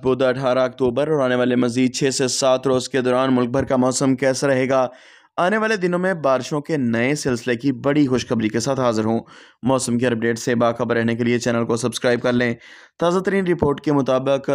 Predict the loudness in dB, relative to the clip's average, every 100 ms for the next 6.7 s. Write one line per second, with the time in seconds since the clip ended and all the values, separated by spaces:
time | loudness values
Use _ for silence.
0 | 0 0 -2 -2 -2 0 -2 -2 -4 -2
1 | 0 0 -2 -2 -2 0 -2 -2 0 0
2 | 0 -2 0 0 2 0 0 2 0 -4
3 | -20 -20 _ 0 2 2 0 2 0 0
4 | -4 0 2 2 0 -2 0 0 0 -2
5 | -2 -2 0 0 2 2 2 0 -2 -4
6 | -6 -6 -4 -2 -2 0